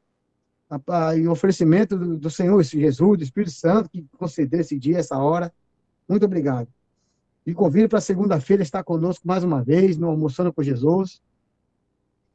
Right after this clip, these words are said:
Eu sei que no tempo oportuno Deus vai nos presenci-, presentear mais uma vez com a presença do nosso pastor aqui,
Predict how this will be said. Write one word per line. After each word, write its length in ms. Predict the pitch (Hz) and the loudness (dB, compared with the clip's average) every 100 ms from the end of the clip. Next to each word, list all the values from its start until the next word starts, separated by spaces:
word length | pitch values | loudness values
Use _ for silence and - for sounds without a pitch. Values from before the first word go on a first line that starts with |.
| _ _ | _ _
Eu 100 | 170 | -4
sei 180 | 160 214 | 2 2
que 80 | 226 | 2
no 100 | 170 | 0
tempo 200 | 208 202 | 0 -2
oportuno 460 | 175 147 - 196 156 | -4 -6 -2 -2 0
Deus 220 | 185 170 | -2 0
vai 180 | 170 151 | 0 0
nos 420 | 160 151 127 _ _ _ _ _ _ | 0 -4 -6 _ _ _ _ _ _
presenci-, 580 | 156 147 175 - 156 - | -2 0 0 0 0 0
presentear 800 | - 165 131 226 - 190 170 175 | 0 0 4 2 2 0 0 0
mais 180 | 165 160 | -2 -2
uma 220 | 170 151 | -2 -2
vez 220 | 131 165 | -2 -4
com 100 | - | -4
a 80 | 156 | -6
presença 480 | 135 143 131 160 156 | -4 -4 -2 -2 -4
do 100 | 143 | -6
nosso 180 | 147 135 | -6 -6
pastor 400 | 123 - 143 139 | -10 -8 -4 -4
aqui, 320 | 127 143 | -2 -2